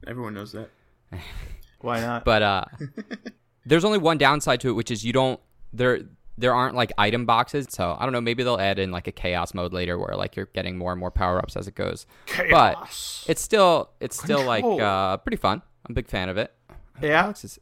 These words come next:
Speaker 2: Alex is reading something over
Speaker 1: Yeah,
Speaker 2: there.
Speaker 1: Alex
Speaker 3: Yeah.
Speaker 1: is doing something that it's, like,
Speaker 2: He's,
Speaker 1: distracting
Speaker 2: he's
Speaker 1: me,
Speaker 2: not
Speaker 1: trying to figure out what he's doing.
Speaker 3: Don't worry about what I'm doing. None of your business.
Speaker 1: Uh, it worries me how high the camera is on his face 'cause it makes me think something below is going on.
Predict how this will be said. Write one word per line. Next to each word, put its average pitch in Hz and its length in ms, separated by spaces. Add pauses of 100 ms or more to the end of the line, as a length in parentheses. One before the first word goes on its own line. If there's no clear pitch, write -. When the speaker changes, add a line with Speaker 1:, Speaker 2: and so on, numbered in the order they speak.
Speaker 2:
Alex 175 200
is - 100
reading 98 400
something 95 340
over 87 140
Speaker 1:
Yeah, 143 100
Speaker 2:
there. 123 60
Speaker 1:
Alex 143 340
Speaker 3:
Yeah. 131 220
Speaker 1:
is 139 60
doing 139 160
something 127 440
that 107 160
it's, 117 140
like, 117 140
Speaker 2:
He's, 123 100
Speaker 1:
distracting 123 440
Speaker 2:
he's 113 80
Speaker 1:
me, 107 80
Speaker 2:
not 101 100
Speaker 1:
trying 104 120
to 107 60
figure 110 140
out - 60
what - 80
he's - 100
doing. - 180
Speaker 3:
Don't 220 320
worry 117 240
about 113 240
what 117 140
I'm 110 140
doing. 107 420 (1000)
None 165 200
of 160 60
your 139 480
business. 127 680
Speaker 1:
Uh, 165 60
it 147 140
worries 165 380
me 190 160
how 135 280
high 127 320
the 123 120
camera 120 440
is 131 100
on 120 120
his 113 180
face 120 340
'cause 120 140
it 117 40
makes 120 160
me 113 60
think 120 180
something 113 280
below 113 380
is 127 100
going 123 260
on. 135 240